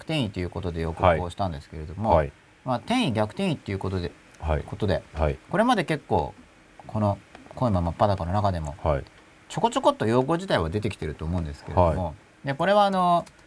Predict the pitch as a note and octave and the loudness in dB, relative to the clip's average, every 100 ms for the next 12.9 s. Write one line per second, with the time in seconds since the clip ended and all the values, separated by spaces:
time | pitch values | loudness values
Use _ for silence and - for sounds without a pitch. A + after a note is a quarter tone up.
0 | - - _ - C#3+ E3+ G3+ G3+ G#3 C#3+ | -20 -20 _ 0 0 4 2 4 2 2
1 | G2 - F2 D#2+ G2+ G#2+ E2+ E2 D2 C#2 | 0 -4 -6 0 6 6 6 0 -4 -6
2 | - B2+ D#3+ C#3+ G2+ A2 G#2 F#2+ E2 F2 | -12 -4 -4 -4 -6 0 2 2 0 -4
3 | E2 D#2 - - - C3+ D3 C#3 C#3+ D3 | -4 -6 -10 -18 -2 0 2 2 2 2
4 | D3 C#3 A2 - G#2 G2 F#2 - - - | 2 2 0 -2 -2 0 0 -2 -14 -20
5 | - D#3+ F3 F3+ - C3+ C3 F3 E3+ D#3+ | -6 2 4 2 -2 -6 2 2 2 -2
6 | - C#3+ C#3+ C#3 D3 C#3+ C#3+ C#3 G2 - | 0 4 4 4 2 4 4 2 -2 -6
7 | C#2 - E2+ D2+ - B2 - C3+ C#3+ C3+ | -8 -4 -2 0 -2 -4 -2 -2 0 -2
8 | C3 C3 B2+ - A#2+ G#2+ F#2+ - F2 D2 | -2 -4 -6 -4 -2 2 2 2 2 2
9 | C2+ - A#2 A2 G#2+ F#2 D#2+ - D2+ D2+ | -2 -12 -4 0 2 0 -2 -8 -12 -8
10 | F2 G2+ D#2+ - - - - - C#3+ E3+ | -2 0 0 -4 -20 -20 -12 -4 -2 -2
11 | D#3+ G#3 A3 A3 G#3+ A3+ F#3+ G#2 - - | 0 2 4 2 0 -2 0 -2 -4 -12
12 | - B2 A2 G3 D#3+ F#2 D#2+ D2+ | -2 0 0 2 4 4 2 -2